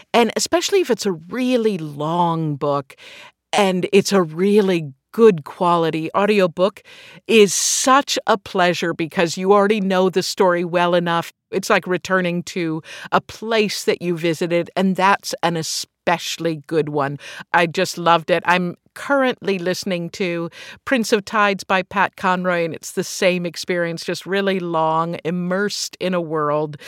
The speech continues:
that I remember loving years ago. Well, like everybody during the pandemic,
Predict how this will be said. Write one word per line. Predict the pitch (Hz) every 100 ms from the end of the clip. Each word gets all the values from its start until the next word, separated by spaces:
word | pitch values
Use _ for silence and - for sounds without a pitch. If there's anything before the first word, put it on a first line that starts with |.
| - -
that | 180
I | 175
remember | 175 180 175 175 170
loving | 170 160 170 165
years | 165 156 -
ago. | 147 147 113 135 131 _ _ _ _ _ _ _ _ _ _ _ _ _ _ _
Well, | 190 262 247 226
like | 226 214
everybody | 226 233 214 196 196
during | 180 175 170
the | 165
pandemic, | - 160 156 165 151 151